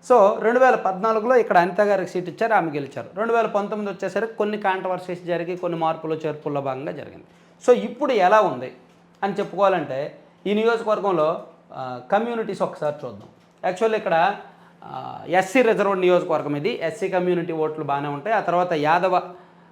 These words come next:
కమ్యూనిటీ ఓట్లు కూడా ఎక్కువగా ఉన్నాయి. అలాగే గవర, మత్స్యకార కమ్యూనిటీలు ఉన్నాయి.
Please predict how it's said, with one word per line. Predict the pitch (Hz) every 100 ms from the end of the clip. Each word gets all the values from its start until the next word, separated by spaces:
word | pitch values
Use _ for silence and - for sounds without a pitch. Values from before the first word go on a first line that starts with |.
| -
కమ్యూనిటీ | 156 175 170 165
ఓట్లు | 156 156 156
కూడా | 151 151
ఎక్కువగా | 139 135 160 156
ఉన్నాయి. | 151 151 185
అలాగే | 156 151 151
గవర, | 127 147 175 190 214
మత్స్యకార | 147 139 - 185 175 165
కమ్యూనిటీలు | 156 - 151 151 156 147 151
ఉన్నాయి. | 147 147 165 220